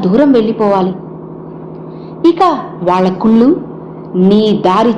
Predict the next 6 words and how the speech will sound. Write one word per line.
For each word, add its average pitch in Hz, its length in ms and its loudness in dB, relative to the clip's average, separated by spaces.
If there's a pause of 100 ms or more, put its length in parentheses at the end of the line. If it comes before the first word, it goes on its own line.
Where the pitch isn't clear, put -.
(140)
చేరినంత 226 560 2 (960)
నీ 170 100 6 (160)
ఎదుగుదలే 202 460 2 (580)
వాళ్ళ 170 200 0 (240)
ఏడుపుని 208 340 2 (100)
ముగించే 208 440 0